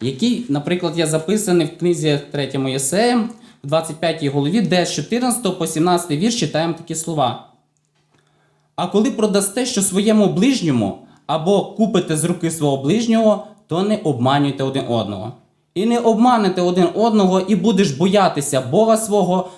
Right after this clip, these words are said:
бо я Господь, Бог ваш». Подібний до цього закон ми також і знаходимо в дев'ятнадцятій главі цієї ж книги, де з тридцять п'ятого по трос-, тридцять сьомий вірш читаємо так.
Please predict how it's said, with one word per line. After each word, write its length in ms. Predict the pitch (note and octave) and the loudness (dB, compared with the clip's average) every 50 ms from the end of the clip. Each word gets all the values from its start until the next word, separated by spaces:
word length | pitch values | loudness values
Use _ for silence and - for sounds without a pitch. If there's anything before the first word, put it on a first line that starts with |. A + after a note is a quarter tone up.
| - - | -10 -6
бо 160 | - D3 F3 | -2 0 0
я 180 | E3+ D#3+ C#3+ B2+ | 2 2 2 2
Господь, 680 | B2 C3 B2 - - - - E3 F#3+ G#3 G3+ F#3+ - B2 | 0 -2 -4 -4 -6 -6 -4 -2 -2 -2 -2 -4 -6 -12
Бог 420 | B2 A#2 A2 C3 C3+ C#3 C3+ - - | -10 -6 -2 0 0 0 0 -2 -2
ваш». 340 | A#2 G#2+ - - - - - _ _ _ _ _ _ _ _ _ _ _ _ _ - - - - | -2 -2 -2 -4 -6 -12 -20 _ _ _ _ _ _ _ _ _ _ _ _ _ -20 -20 -12 -6
Подібний 400 | C#3 D#3+ D#3+ A3+ D4+ C#4+ C#4+ B3 | -6 -4 -2 0 2 2 2 2
до 120 | A3 A3+ | 0 -2
цього 280 | A3+ A#3 A#3 A#3+ A3+ G#3+ | 0 2 2 4 4 4
закон 360 | G3 G#3 G3+ A#3 A#3+ A#3+ A3+ | 2 2 0 0 -2 0 0
ми 80 | A3 A3 | 0 0
також 360 | G#3+ F#3+ - G#3+ G#3+ G#3+ - | -2 -2 0 0 0 0 0
і 40 | F#3 | -2
знаходимо 680 | G3 G3 F#3+ - G#3 G#3+ G3+ G3 G3+ G#3 G#3 G3+ G3+ G3 | -2 -2 -2 0 0 0 2 2 0 2 2 2 2 2
в 160 | F3 E3 D#3 | 0 0 -2
дев'ятнадцятій 640 | C#3+ D#3+ F#3 G#3 G#3 A3+ A#3+ A#3 A#3 - - E3 D#3 | 0 0 0 0 2 2 0 0 0 -2 -4 -4 -2
главі 400 | D3 D3 C#3+ C#3+ C#3 D#3+ G3 - | 0 0 0 0 0 0 -2 -4
цієї 320 | - - C#3 C#3 D3 D3+ | -2 -2 0 0 0 0
ж 100 | - - | -2 -2
книги, 440 | G3+ G3+ G3 F3+ D3 A#2 A2+ A2 - - - - _ - | -2 0 2 2 0 0 -2 -6 -8 -10 -18 -20 _ -10
де 200 | C3+ C3+ D3+ D3 | -6 -2 -2 -2
з 40 | D3 | -2
тридцять 340 | - E3 D3+ D3+ - D3 - | -2 -4 -6 -6 -6 -6 -2
п'ятого 340 | E3 D#3 D3+ D3 D3 C#3+ C#3+ | 0 0 0 0 -4 -6 -6
по 80 | C#3 | -4
трос-, 420 | C3+ D#3+ C#3+ C#3 - - - - - | -4 -4 -4 -4 -6 -10 -12 -12 -8
тридцять 340 | E3 D#3+ D#3 D#3 D3 C#3+ - | -6 -4 -4 -2 -2 -2 0
сьомий 280 | E3 D#3 D3 D3 D3+ | 2 2 2 2 0
вірш 240 | F3 A#3 B3+ - - | 0 -2 -2 -2 -4
читаємо 360 | F3 - F3 F3+ F#3+ F#3+ F3+ | -4 -2 -2 -2 0 0 -2
так. 340 | F#3 - B2+ A#2+ A2 - | -2 -2 -4 -4 -4 -6